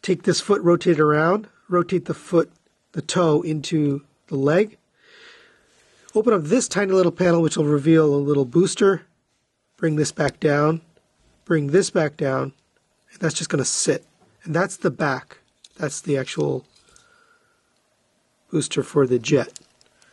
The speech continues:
All right, same on this one. Open this up. This actually has a drop-down joint, so rotate this around, fold this up into the leg,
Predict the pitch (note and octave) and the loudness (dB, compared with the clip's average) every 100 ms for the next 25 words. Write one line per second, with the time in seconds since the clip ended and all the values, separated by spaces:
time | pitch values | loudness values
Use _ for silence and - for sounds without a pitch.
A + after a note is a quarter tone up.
0 | _ _ D#3+ E3 - F#3+ F3+ F3+ - F3+ | _ _ -8 -8 0 2 4 2 2 0
1 | F3 E3 D3+ D3+ C#3+ - F3 E3 - - | 0 -4 -8 -6 -4 0 0 0 -4 -20
2 | - _ _ _ _ _ _ - - - | -20 _ _ _ _ _ _ -20 -20 -4
3 | E3 F#3+ - F3 C#3 B2 E3 D#3 - D#3 | 0 0 2 0 0 -2 -2 -2 -2 -4
4 | C3+ B2 C3+ B2+ G#3+ - C#3+ C#3+ _ _ | -4 -2 -4 -4 -10 -14 -12 -12 _ _
5 | _ _ - - - - - - - E3 | _ _ -20 -20 -20 -20 -20 -14 -4 -2
6 | E3 - D3+ D3+ D3 E3 A#3 C4 - - | -2 -2 -4 -2 0 2 0 -4 -14 -4
7 | F3+ E3 D3+ D3+ - D#3 D3+ D4 D3 - | 2 2 2 0 0 -4 -4 -8 -8 -4
8 | D#3 C3+ C3+ D3 E3+ F3 - | -4 -2 -2 2 2 2 -2